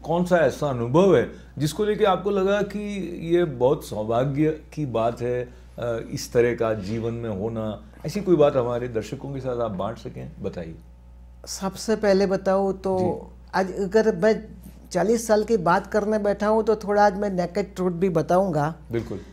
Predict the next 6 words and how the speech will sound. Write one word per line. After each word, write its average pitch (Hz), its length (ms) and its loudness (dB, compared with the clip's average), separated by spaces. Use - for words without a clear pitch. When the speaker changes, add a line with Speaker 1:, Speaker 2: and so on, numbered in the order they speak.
Speaker 2:
कि 220 140 0
मेरा 208 580 4
एंगेजमेंट 214 640 4
सात 202 400 2
सात 190 220 0
सत्योतर, 190 580 -2